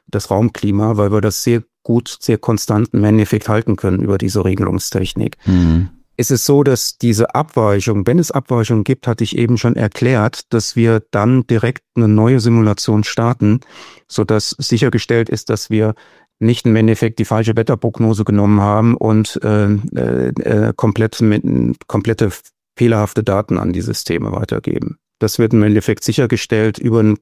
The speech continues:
Speaker 1: permanentes Überwachungssystem.
Speaker 2: Alles klar, also da, da gibt's viele, äh, so Feedback-Schleifen und so weiter, die das möglichst gering halten. Äh, sagen Sie noch drei Worte zum Geschäftsmodell.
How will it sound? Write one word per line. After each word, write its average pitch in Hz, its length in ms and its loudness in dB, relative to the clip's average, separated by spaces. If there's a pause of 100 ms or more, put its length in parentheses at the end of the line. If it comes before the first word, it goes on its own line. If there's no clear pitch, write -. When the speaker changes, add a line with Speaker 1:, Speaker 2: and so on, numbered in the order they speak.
Speaker 1:
permanentes 107 540 0
Überwachungssystem. 92 960 -4 (400)
Speaker 2:
Alles 76 240 -2
klar, - 200 -6
also 87 160 -6
da, 95 220 -2
da 92 220 -6
gibt's 90 240 -10
viele, 90 420 -4 (580)
äh, 82 160 -2
so 76 120 -4
Feedback-Schleifen 85 880 -2
und 82 100 -2
so 82 140 -4
weiter, 78 260 -2
die 82 160 -6
das - 320 -6
möglichst - 680 -4
gering 101 340 0
halten. 82 240 0
Äh, 95 180 -2
sagen 110 200 2
Sie 147 100 2
noch 135 260 0
drei 113 240 0
Worte 127 240 0
zum 113 220 0
Geschäftsmodell. 147 880 -4